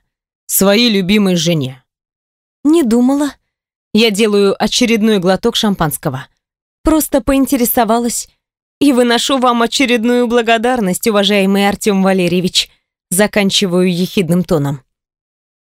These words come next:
Отставляю бокал в сторону – а внутри все замирает. Сейчас самый ответственный момент, и надо как-то собраться с мыслями и не испугаться. Откровенно рассказать все мужу,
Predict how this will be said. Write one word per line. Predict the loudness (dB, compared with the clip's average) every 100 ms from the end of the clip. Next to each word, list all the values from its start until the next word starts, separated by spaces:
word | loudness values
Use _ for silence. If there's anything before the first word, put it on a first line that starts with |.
| _
Отставляю | -2 -2 0 0 0 0 0
бокал | 0 -2 -2 -2
в |
сторону – | -4 -2 0 0 -2 -8 _ _ _ -2
а | 2
внутри | 2 2 0 0
все | 0 -2 0 0
замирает. | 0 0 -2 -4 -10 -18 -20 _ _ _ _ _ -6
Сейчас | 0 0 0 -2 -2
самый | 0 0 2 2 0
ответственный | -2 -2 -2 -2 -4 0 2 2
момент, | 0 0 -2 -4 -10 -20 _ _ _ -2
и | 2
надо | 2 0 0
как-то | -2 -2 -2
собраться | 0 0 0 -2 -4
с | 0
мыслями | 0 0 0 -2 -4 _ _ _ _ 0
и | 2
не | 2 0
испугаться. | 0 -2 -2 -2 -6 -8 _ _ _ _ _ _ _ _ -4
Откровенно | -4 0 0 2 2 2 2
рассказать | 0 -2 0 0 -2 -4
все | -4 0 2
мужу, | 2 0 -2 -6